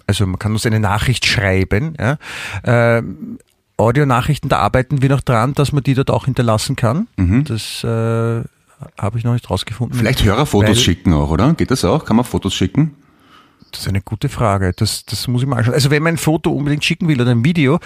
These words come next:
Speaker 1: dann kann man das auf jeden Fall über unsere sozialen Kanäle, wie man auf Neudeutsch sagt.
Speaker 2: Mhm.
Speaker 1: Da geht das. Auf der Homepage muss ich noch schauen.
Speaker 2: Das würde mich persönlich schon interessieren. Ich möchte gerne wissen, wie unsere Zuhörerinnen ausschauen und wie es drauf sind, wie es ihnen geht.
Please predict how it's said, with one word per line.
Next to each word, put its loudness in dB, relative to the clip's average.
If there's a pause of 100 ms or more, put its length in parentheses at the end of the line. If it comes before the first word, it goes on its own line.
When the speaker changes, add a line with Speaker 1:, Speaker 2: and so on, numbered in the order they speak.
(200)
Speaker 1:
dann 0
kann 2
man 0
das 0
auf 0
jeden 0
Fall 2
über 2
unsere 2 (220)
sozialen 0
Kanäle, 2
wie 2
man 2
auf -4
Neudeutsch -2
sagt. -6 (1000)
Speaker 2:
Mhm. 2
Speaker 1:
Da 4
geht -2
das. 0 (260)
Auf 0
der 2
Homepage 0
muss 2
ich 0
noch 0
schauen. -2 (880)
Speaker 2:
Das -2
würde 2
mich 4
persönlich 2
schon 2
interessieren. 0
Ich 4
möchte 2
gerne 4
wissen, 2
wie 4
unsere 2
Zuhörerinnen 2
ausschauen 0
und 4
wie 2
es -8
drauf -4
sind, 0
wie 2
es 0
ihnen 2
geht. -2